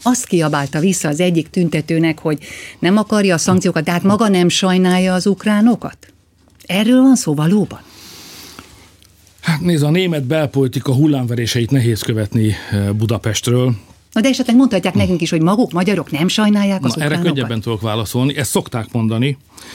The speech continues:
Speaker 2: Most ugye minden országnak megvannak a saját történelmi tapasztalatai.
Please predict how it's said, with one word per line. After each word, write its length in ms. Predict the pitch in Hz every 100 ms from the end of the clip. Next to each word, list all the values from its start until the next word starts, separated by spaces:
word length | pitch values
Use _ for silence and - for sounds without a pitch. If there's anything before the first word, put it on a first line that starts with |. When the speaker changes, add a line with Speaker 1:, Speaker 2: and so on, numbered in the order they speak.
| -
Speaker 2:
Most 200 | - 135
ugye 300 | - 151 143 139 - - - - - - - - - - - _ _ - -
minden 340 | 131 170 143
országnak 460 | 123 127 123 113 98
megvannak 520 | 107 110 113 107 98
a 300 | 104 101 98 90
saját 360 | - 107 95 -
történelmi 540 | 104 90 104 92 95
tapasztalatai. 800 | - - 95 - - - - -